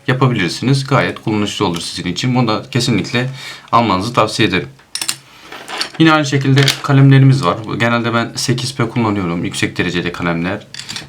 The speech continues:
Yine H P ya da H kalemleri. Bunlar da, e, işte eski çıkarmada araştırma çizgisinin genel taslağını çıkartmak için kullanabilirsiniz bunları. Yine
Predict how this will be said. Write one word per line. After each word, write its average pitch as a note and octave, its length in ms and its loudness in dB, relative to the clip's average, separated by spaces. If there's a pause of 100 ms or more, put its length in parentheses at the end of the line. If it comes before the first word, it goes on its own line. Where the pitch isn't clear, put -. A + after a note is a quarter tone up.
Yine A2 300 2
H - 400 0
P F#2 80 -2
ya F2+ 200 0
da F#2+ 80 2
H G#2 220 -2 (420)
kalemleri. F2 560 -2
Bunlar G2+ 340 0
da, A#2 300 -2
e, F#2 100 -4
işte F#2+ 440 -2
eski G#2 300 -2
çıkarmada F2+ 440 -2
araştırma G2+ 380 -2
çizgisinin F#2+ 460 -6
genel G2+ 200 0
taslağını G2+ 360 -2
çıkartmak G#2 420 -4
için C3 200 -2
kullanabilirsiniz G#2+ 680 -2
bunları. F2+ 400 -4 (1800)
Yine C3 360 4